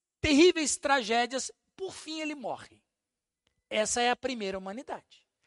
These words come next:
Essa é a primeira humanidade que veio do primeiro Adão. Mas, como tinha que ter um outro homem, uma outra pessoa,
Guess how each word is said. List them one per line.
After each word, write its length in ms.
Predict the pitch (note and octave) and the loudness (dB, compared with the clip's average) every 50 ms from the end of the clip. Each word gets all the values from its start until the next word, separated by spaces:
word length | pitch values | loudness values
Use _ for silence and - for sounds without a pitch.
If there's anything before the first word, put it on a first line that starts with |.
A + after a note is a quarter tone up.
| _ - - - - | _ -18 -18 -6 4
Essa 380 | - C#4+ D4 F4 F#4+ F4+ - F4+ | 8 10 10 10 10 8 8 6
é 20 | |
a 60 | E4 - | 6 6
primeira 360 | - D#4+ D4 D4+ D4 C#4 C#4 | 4 0 4 6 6 6 6
humanidade 760 | B3+ C4 B3+ A#3+ A#3 G#3 C4+ D4+ F#4+ G#4 F4+ - - A3+ A#3 | 6 4 2 2 2 4 6 8 10 10 8 6 2 -10 -10
que 160 | - - C#4+ | -6 -6 -6
veio 320 | A#3 E3 A3 C#4 D#4+ F4 E4+ | -4 2 2 2 2 2 -2
do 140 | D#4 D#4 | -4 -6
primeiro 440 | D#4 - D#4 C#4 A#3 A#3 B3 C#4 D#4+ | -6 -4 -6 -6 -2 2 2 2 2
Adão. 380 | E4+ F#4 - C4+ B3 A#3 F#3+ _ _ _ _ _ _ _ _ _ _ _ _ _ _ _ _ _ _ _ - | 0 0 2 2 2 0 -2 _ _ _ _ _ _ _ _ _ _ _ _ _ _ _ _ _ _ _ 4
Mas, 760 | F4 G4+ G#4 A4+ A4+ G4 C#4 - - - - - - - - _ _ _ _ _ _ _ _ _ | 8 10 10 12 10 8 6 4 2 0 0 0 -4 -8 -12 _ _ _ _ _ _ _ _ _
como 420 | - - G4 A4+ A#4+ A#4 A#4 A4 G4 | 4 8 12 12 12 12 10 4 -4
tinha 340 | - - - - A#4+ B4 A#4 | -2 0 0 2 2 0 0
que 140 | - G#4+ | 0 -4
ter 300 | - - F#4 F#4 F4 D#4+ | 0 4 6 10 10 10
um 320 | C#4 - F4 G#4 G#4 G4 F#4+ | 8 8 2 -2 0 6 10
outro 800 | G4+ A4+ B4+ C5 C5 C5 B4 A4+ - - - F4+ F#4 E4+ D#4+ | 12 12 12 12 12 12 10 10 6 0 -6 -2 0 0 2
homem, 540 | D#4 D#4 D#4+ E4 E4 E4 D#4+ D#4 D#4 D#4 D#4+ | 6 8 10 12 10 10 10 6 2 0 0
uma 680 | E4+ F4 F4 F4 F4+ F#4+ G4+ G#4 G#4+ A4 A4 A4 A4 A4 | -2 -4 -2 4 8 10 12 12 12 12 12 12 12 10
outra 280 | G#4+ G4 - - F#4 F4 | 8 6 4 6 6 6
pessoa, 680 | - - E4 C#4+ - - - D#4 D#4 D#4 D4+ C#4 - | 6 6 0 0 0 -2 0 2 2 4 4 2 0